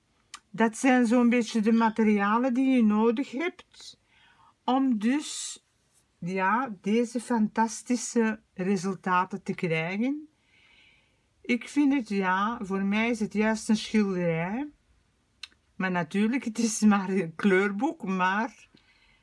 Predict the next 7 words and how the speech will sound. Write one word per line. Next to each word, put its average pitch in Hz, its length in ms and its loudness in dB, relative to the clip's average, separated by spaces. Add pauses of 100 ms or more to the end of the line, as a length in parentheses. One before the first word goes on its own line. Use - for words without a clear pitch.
(160)
het 202 220 -4
is 214 220 2
dus, 220 400 -2
ja, 196 560 -2 (140)
heel 254 280 0
prachtig. - 920 -4 (800)
Dus - 680 -2